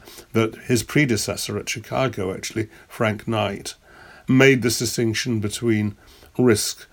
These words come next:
that you could talk about probabilistically and uncertainty that you couldn't. And Friedman said, "I shall not refer again to this distinction because I do not believe it is valid. We can treat people as if they attached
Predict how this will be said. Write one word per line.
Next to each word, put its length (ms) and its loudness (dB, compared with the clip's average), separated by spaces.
that 120 -4
you 100 0
could 140 -4
talk 200 -2
about 280 -4
probabilistically 1000 -4
and 100 -2
uncertainty 920 -2
that 160 -4
you 80 -2
couldn't. 500 -6
And 160 2
Friedman 480 2
said, 240 -2
"I 140 0
shall 240 -2
not 320 2
refer 440 2
again 400 -2
to 120 -6
this 240 -4
distinction 720 -8
because 240 -2
I 120 2
do 280 2
not 240 0
believe 320 2
it 100 -6
is 140 -4
valid. 540 -4
We 100 0
can 300 -2
treat 380 -2
people 420 -6
as 120 0
if 140 0
they 120 -2
attached 600 -2